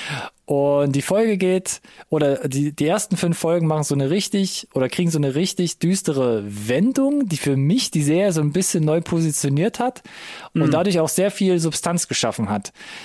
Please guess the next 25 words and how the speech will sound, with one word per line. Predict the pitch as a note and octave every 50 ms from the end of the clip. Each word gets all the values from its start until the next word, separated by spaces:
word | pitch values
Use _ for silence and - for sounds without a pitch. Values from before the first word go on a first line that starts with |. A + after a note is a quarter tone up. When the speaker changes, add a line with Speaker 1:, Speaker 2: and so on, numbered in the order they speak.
| - - - _
Speaker 1:
Und | D3 C#3 C#3
wo | D#3 E3+
ich | F3 - -
mit, | D3+ D3 - -
nicht | D#3 F#3 B3 - D4+
mit | C4+ -
gerechnet | - G3 E3+ G#3 A3+ G#3 - A#3+ G#3 -
hätte, | A3 G#3 A#3 A3+
es | G#3+ E3+ - - -
gibt | F3+ - -
ja | F#3+
nur | F3 F3
die | D#3+ D3+
ersten | C#3+ E3 F3+ - - G3+
fünf | - - G3 F#3+ -
Folgen, | - F#3 F3+ F#3 F#3+ F#3 F#3+ F#3 F3
die, | - D3+ D3 D3 D3 C#3+ C#3+ C#3+ C#3 C#3 C#3 C#3 C3+ C3+
das | - C3 A#2 -
Speaker 2:
Ja. | C#3+ C3+
Speaker 1:
zweite | B2+ C#3 C#3 D3 E3 F3 E3
Speaker 2:
Ja. | D#3
Speaker 1:
Staffelpaket | - - - D#3+ D#3 E3 D#3+ D#3+ D#3 D#3 D#3 D3+ - - D3+ - - D3 C#3+ - -
kommt | - D#3 E3+ E3
ja | F3+ D#3+
noch, | D#3+ E3+ D#3+ -